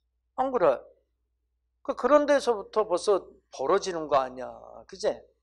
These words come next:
그래봐야 몇 개월이니, 이제. 팔, 구 개월 고생하면 되잖아. 그제? 아, 그 평생 재밌게 잘 살란 말이야. 어?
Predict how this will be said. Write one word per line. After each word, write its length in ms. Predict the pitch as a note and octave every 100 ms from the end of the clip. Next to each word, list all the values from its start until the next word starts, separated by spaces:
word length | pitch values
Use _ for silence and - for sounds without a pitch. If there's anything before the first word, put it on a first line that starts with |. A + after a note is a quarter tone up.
| _ _ _ _ -
그래봐야 500 | E3 G#3+ A#3 A#3+ A#3
몇 240 | D3+ C#3+
개월이니, 420 | - F#3 G#3 D#3 C3
이제. 360 | - - - - _ _ _ _ _
팔, 200 | - B3+
구 100 | B3
개월 160 | A#3+ A3+
고생하면 460 | D3 F3 D#3 G3
되잖아. 420 | - - C#3 B2+ B2
그제? 260 | G3+ A#3+ - - _ _ -
아, 100 | -
그 120 | A#3+
평생 320 | - B3 A#3+
재밌게 300 | - D#3 F#3
잘 160 | - -
살란 360 | E3+ F#3+ F#3+
말이야. 300 | E3 C3 B2+
어? 840 | B2 A#2+ - - _ _ _ C4